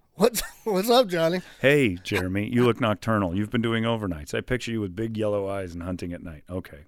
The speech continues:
Speaker 2: we're done here.
Speaker 1: <laughs> We're all caught up.
Speaker 2: Just do a big edit and then bring that
Speaker 1: Yep,
Speaker 2: together
Speaker 1: just,
Speaker 2: right
Speaker 1: just
Speaker 2: there.
Speaker 1: slap it.
Speaker 2: Perfect.
Speaker 1: No
Speaker 2: And he
Speaker 1: one's
Speaker 2: goes
Speaker 1: gonna
Speaker 2: right
Speaker 1: know
Speaker 2: from
Speaker 1: the
Speaker 2: the point
Speaker 1: difference.
Speaker 2: before I said the F word,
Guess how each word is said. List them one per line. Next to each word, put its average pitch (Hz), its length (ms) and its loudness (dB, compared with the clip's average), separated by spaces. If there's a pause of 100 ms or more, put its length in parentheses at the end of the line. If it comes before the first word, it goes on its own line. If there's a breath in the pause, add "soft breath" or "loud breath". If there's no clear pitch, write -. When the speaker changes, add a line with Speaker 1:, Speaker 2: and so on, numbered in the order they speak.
Speaker 2:
we're 95 120 -4
done 82 320 -8
here. 240 280 -14
Speaker 1:
<laughs> - 60 -20 (460 loud breath)
We're 185 140 -2
all 135 140 -6
caught 127 300 -12
up. 127 140 -12
Speaker 2:
Just 131 180 -2
do 165 100 4
a 143 40 -2
big 127 180 2
edit 104 300 -2
and 92 120 -4
then 87 40 -2
bring 104 220 0
that 98 140 2
Speaker 1:
Yep, 165 100 4
Speaker 2:
together 85 220 -4
Speaker 1:
just, 80 120 -6
Speaker 2:
right 160 80 -10
Speaker 1:
just 156 140 -8
Speaker 2:
there. - 40 -10
Speaker 1:
slap 160 200 2
it. - 20 2
Speaker 2:
Perfect. 160 380 6
Speaker 1:
No 180 100 6
Speaker 2:
And 208 60 8
he - 40 10
Speaker 1:
one's 214 80 6
Speaker 2:
goes 113 80 6
Speaker 1:
gonna 180 100 4
Speaker 2:
right 147 100 8
Speaker 1:
know 147 80 4
Speaker 2:
from 156 100 0
Speaker 1:
the 143 60 4
Speaker 2:
the 127 60 0
point 135 280 4
Speaker 1:
difference. - 360 -20
Speaker 2:
before 113 360 4
I 107 120 4
said 101 260 0
the 95 140 0
F 95 200 -2
word, 76 300 -12